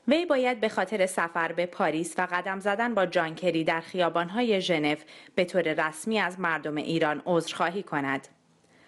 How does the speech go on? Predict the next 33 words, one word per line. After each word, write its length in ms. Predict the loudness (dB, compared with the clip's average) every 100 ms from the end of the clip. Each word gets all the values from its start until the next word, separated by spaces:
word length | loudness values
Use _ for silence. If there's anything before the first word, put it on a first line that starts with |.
| -20 -20 -20 -20 _ -2
فرماندهٔ 560 | -2 -2 -4 -2 -2
بسیج 460 | 0 -2 -2 -4 0
در 180 | 0 0
پاسخ 400 | -4 0 0 2
به 100 | 2
این 180 | 2
پرسش 440 | 2 2 2 2 2
که 120 | 0
نظرش 460 | 0 0 0 0 0
دربارهٔ 580 | 0 0 -2 -2 -2
سفر 480 | 0 -2 0 0 0
وزیر 340 | 0 -2 0 0
امور 320 | 2 2 0
خارجهٔ 440 | 2 0 0 -2
ایران 500 | 0 0 0 0 0
به 100 | 0
پاریس 460 | -2 0 0 -2 -6 -14 -20 -18 -2
پس 220 | -2 0
از 140 | -2 -2
انتشار 500 | 0 0 2 2 0
کاریکاتورهای 920 | -2 -2 0 -2 0 0 0 0 0
پیامبر 540 | -2 -2 -2 -2 -2
اسلام 540 | -2 -2 -2 0 0 0
چیست، 380 | 0 0 0 2
گفت: 440 | 2 2 0 -12 -20 -20 -20 -20 -14 -2
«بنده 300 | 0 0 -2
تا 180 | 0 2
حالا 260 | 2 2
سعی 280 | 0 0 -2
کرده 340 | 0 -2 0 0
ام 200 | 0 0
در 200 | 0 0
خصوص 400 | -4 -2 0